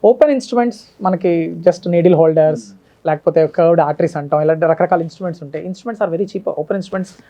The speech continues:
hardly ఒక ఫైవ్ హండ్రెడ్ థౌసండ్ రూపీస్ కూడా ఇన్‌స్ట్రుమెంట్స్ దొరికేస్తాయి. But laparoscopic instruments are costly. అందులో ఇండియన్ మేక్ and ఫారిన్ మేక్, జర్మన్ మేక్ ఇలా ఉంటాయి. ఒక్కొక్క ఇన్‌స్ట్రుమెంట్ జర్మన్ మేక్‌వి lakhs-లో ఉంటాయి. Yeah. So, and then ఆ ఇన్‌స్ట్రుమెంట్స్ కూడా wear and tear.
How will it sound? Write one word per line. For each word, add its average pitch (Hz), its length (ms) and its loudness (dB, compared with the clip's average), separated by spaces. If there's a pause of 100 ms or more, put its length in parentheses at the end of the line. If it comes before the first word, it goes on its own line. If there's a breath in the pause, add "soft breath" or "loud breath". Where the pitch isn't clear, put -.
(200 soft breath)
hardly 170 280 0
ఒక 156 100 -4
ఫైవ్ 151 600 -4
హండ్రెడ్ 165 200 -2
థౌసండ్ 160 220 0
రూపీస్ 165 200 -4
కూడా 180 200 0
ఇన్‌స్ట్రుమెంట్స్ 170 320 -6
దొరికేస్తాయి. - 460 -4 (440 loud breath)
But 156 120 0
laparoscopic 220 420 -2
instruments 196 400 -6
are 202 100 -4 (260)
costly. - 260 -10 (960 soft breath)
అందులో 151 280 2
ఇండియన్ 151 280 -2
మేక్ 147 300 -4
and 143 160 -4
ఫారిన్ 143 280 0
మేక్, 143 160 -6
జర్మన్ 143 300 0
మేక్ 139 180 -2
ఇలా 139 100 0
ఉంటాయి. 127 260 -12 (280)
ఒక్కొక్క - 260 -2
ఇన్‌స్ట్రుమెంట్ 170 520 0
జర్మన్ 185 300 2
మేక్‌వి 175 600 -4 (180)
lakhs-లో 175 360 -8
ఉంటాయి. 135 220 -16 (840)
Yeah. - 360 -4
So, 170 240 0
and 226 180 4
then 247 120 -4
ఆ 170 100 -4
ఇన్‌స్ట్రుమెంట్స్ 208 480 -4
కూడా 220 180 2
wear 202 180 2
and 208 100 0
tear. 190 200 2